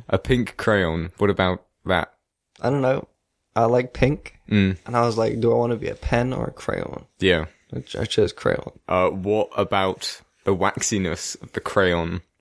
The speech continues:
Speaker 2: I can be, I can be a candle.
Speaker 1: Um, don't we all just wanna
Speaker 2: Burn.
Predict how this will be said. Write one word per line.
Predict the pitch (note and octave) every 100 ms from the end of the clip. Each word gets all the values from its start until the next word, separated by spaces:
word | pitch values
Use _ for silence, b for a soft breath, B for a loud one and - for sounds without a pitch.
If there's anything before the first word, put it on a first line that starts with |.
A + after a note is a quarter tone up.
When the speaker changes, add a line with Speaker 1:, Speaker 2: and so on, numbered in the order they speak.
| -
Speaker 2:
I | -
can | - A2+
be, | A#2+ A2+ -
I |
can | - A#2+
be | A#2
a | A2
candle. | - - - - - - _ -
Speaker 1:
Um, | F#2+
don't | E2 G#2+ G2
we | G2+
all | F#2+
just | E2+ F#2+ F#2+
wanna | F2 E2 - _
Speaker 2:
Burn. | - A1 -